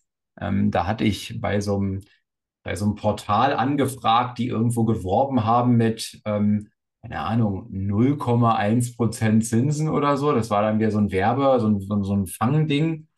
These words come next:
Und dann hatte ich denen damals, weiß ich noch, meine Bonität zugeschickt, meine Vermögensbilanz.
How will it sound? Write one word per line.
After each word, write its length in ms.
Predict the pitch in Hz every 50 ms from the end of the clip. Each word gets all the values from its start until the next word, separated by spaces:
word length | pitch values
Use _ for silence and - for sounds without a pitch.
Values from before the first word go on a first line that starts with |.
| _ _ _ _ _ _ _
Und 120 | - 104 104
dann 180 | 107 101 92
hatte 180 | 98 113 113 135
ich 140 | 113 - -
denen 760 | 113 120 127 127 135 127 123 120 - - - 117 113 110 107
damals, 480 | - 101 101 113 131 131 123 120 120 -
weiß 240 | 98 101 120 131 127
ich 140 | 120 117
noch, 180 | 131 131 117 104
meine 320 | 107 107 107 107 113 107
Bonität 600 | 104 - 110 110 110 110 107 - 165 175 170 160 -
zugeschickt, 720 | - 139 131 131 123 120 - - 123 120 117 113 - -
meine 180 | 113 110 117 117
Vermögensbilanz. 1400 | - 143 147 143 143 151 156 151 131 135 123 120 - - 123 117 110 113 113 113 117 123 123 120 120 - -